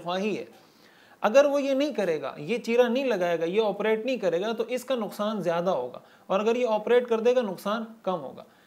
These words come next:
اللہ تعالیٰ اس دنیا کے خالق، مالک، رازق ہیں۔ اللہ نے دنیا کا نظام بنایا۔ اللہ تعالیٰ یہ بہتر جانتے ہیں کہ کس چیز کا نقصان زیادہ ہے، کس کا کم ہے۔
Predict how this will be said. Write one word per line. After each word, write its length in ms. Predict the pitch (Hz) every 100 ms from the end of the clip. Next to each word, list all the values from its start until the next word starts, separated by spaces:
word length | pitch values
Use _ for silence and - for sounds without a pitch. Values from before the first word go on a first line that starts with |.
| _ -
اللہ 200 | 165 226
تعالیٰ 420 | 226 196 214 226
اس 120 | 175
دنیا 260 | 165 190 196
کے 100 | 196
خالق، 480 | - 143 156 175
مالک، 380 | 151 147 170 170
رازق 360 | 147 143 165 170
ہیں۔ 100 | -
اللہ 160 | 196
نے 160 | 226 226
دنیا 280 | 175 190 208
کا 120 | 202
نظام 420 | 175 143 160 165
بنایا۔ 280 | 143 143 143
اللہ 180 | 185 220
تعالیٰ 320 | 226 208 220
یہ 100 | 220
بہتر 420 | 190 160 165 226 208
جانتے 340 | 175 180 180
ہیں 120 | 214
کہ 60 | 196
کس 340 | 208 226 226
چیز 180 | 214 214
کا 120 | 220
نقصان 460 | 180 156 170 175 170
زیادہ 280 | 151 147 185
ہے، 100 | 185
کس 160 | 185
کا 120 | -
کم 300 | 170 - 175
ہے۔ 80 | 139